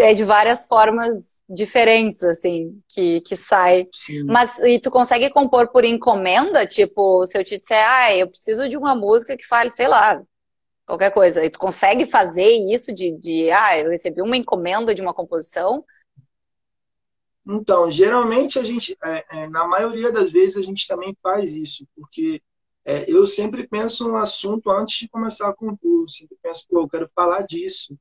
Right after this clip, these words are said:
Speaker 1: Uhum.
Speaker 2: Então, automaticamente, eu já tô fazendo uma encomenda pro meu cérebro. Eu já fiz músicas por encomenda pra, pra algumas bandas,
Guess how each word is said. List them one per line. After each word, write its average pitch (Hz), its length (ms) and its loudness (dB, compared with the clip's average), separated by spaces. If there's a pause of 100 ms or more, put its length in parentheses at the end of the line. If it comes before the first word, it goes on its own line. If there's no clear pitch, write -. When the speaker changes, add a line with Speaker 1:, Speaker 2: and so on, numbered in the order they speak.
(280)
Speaker 1:
Uhum. 196 420 -4
Speaker 2:
Então, 175 200 0
automaticamente, 233 960 0
eu 240 80 -6
já 233 40 -8
tô 226 160 -2
fazendo 233 320 -6
uma 240 120 -2
encomenda 233 560 -2
pro 240 120 -12
meu 240 160 0
cérebro. 196 580 2 (580)
Eu - 160 6
já 226 200 2
fiz 254 220 -10
músicas 220 500 0
por 190 180 -2
encomenda 190 840 0
pra, 165 200 0
pra 165 180 -4
algumas 165 480 -2
bandas, 170 580 -2